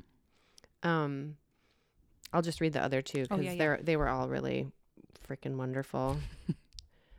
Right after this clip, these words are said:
Speaker 1: And I just wanna read it over and over again for myself.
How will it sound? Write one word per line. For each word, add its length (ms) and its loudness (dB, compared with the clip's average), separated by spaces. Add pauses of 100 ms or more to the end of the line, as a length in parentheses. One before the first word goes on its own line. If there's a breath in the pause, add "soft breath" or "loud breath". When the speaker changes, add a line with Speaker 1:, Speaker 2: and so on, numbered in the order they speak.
(140)
Speaker 1:
And 360 8
I 100 8
just 200 2
wanna 180 4
read 140 4
it 140 4
over 180 2
and 140 0
over 180 -2
again 300 0
for 120 -4
myself. 640 0